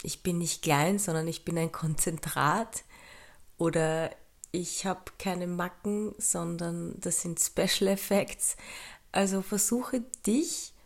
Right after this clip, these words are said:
von der humorvollen Seite zu sehen. Schreib dir die blöden Sprüche auf die Post-its und klebst sie überall hin.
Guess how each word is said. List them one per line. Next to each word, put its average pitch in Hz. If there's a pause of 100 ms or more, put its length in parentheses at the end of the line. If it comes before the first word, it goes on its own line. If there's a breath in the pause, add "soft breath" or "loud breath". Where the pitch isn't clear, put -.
(100)
von 196
der 190
humorvollen 180
Seite 165
zu 190
sehen. 160 (300 loud breath)
Schreib 202
dir 208
die 180 (180)
blöden 196
Sprüche 226
auf 196
die 190
Post-its 214
und 202
klebst -
sie -
überall 190
hin. 202